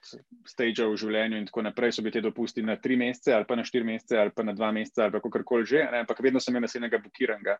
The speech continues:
ker, em, iz večjih razlogov, em, ker kot prvo, ko je enkrat bukiran in ko enkrat imaš neke stroške z odpovedjo in tako naprej, je ful bolj likely, da boš šel in kar naenkrat se da, svet se da podrediti temu, da ti greš. Em, in pol se to zgodi in ko imaš to v glavi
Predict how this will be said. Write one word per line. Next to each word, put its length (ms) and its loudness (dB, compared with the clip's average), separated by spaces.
ker, 180 2
em, 300 4
iz 160 -2
večjih 340 4
razlogov, 600 2
em, 320 0
ker 140 -4
kot 160 -6
prvo, 220 4
ko 60 0
je 60 2
enkrat 200 0
bukiran 400 4
in 80 2
ko 80 0
enkrat 280 0
imaš 200 -2
neke 160 -4
stroške 480 0
z 160 0
odpovedjo 560 0
in 100 -10
tako 180 -4
naprej, 420 2
je 100 2
ful 180 4
bolj 160 2
likely, 340 2
da 80 -6
boš 260 -8
šel 180 4
in 80 0
kar 160 0
naenkrat 480 0
se 140 -8
da, 180 2
svet 400 0
se 80 -6
da 220 -2
podrediti 460 -4
temu, 180 -2
da 80 -2
ti 160 -10
greš. 400 -6
Em, 380 4
in 120 -6
pol 180 4
se 140 -8
to 120 2
zgodi 500 -6
in 100 -6
ko 100 -6
imaš 180 -4
to 120 4
v 80 -4
glavi 300 4